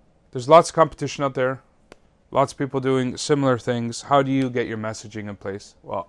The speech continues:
I recommend you create your own business universe, your own world, okay? If you look at, uh, things like Harry Potter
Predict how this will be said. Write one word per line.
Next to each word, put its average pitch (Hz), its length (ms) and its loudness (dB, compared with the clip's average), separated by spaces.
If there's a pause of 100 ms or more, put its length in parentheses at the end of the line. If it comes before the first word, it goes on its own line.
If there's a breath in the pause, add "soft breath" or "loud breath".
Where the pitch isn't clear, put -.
I 139 200 4
recommend 110 600 -2 (360 soft breath)
you 101 120 -8
create 101 380 -6 (300)
your 104 180 -8
own 98 280 -8 (200)
business 98 340 -14
universe, 92 520 -16 (300)
your 113 140 -2
own 113 180 -4
world, 107 460 -4 (260)
okay? 110 200 -8 (460 soft breath)
If - 60 -16
you 131 100 -2
look 127 220 0
at, 120 400 2
uh, 110 400 0
things 110 220 -8
like 107 140 -8
Harry 120 200 -2
Potter 113 480 0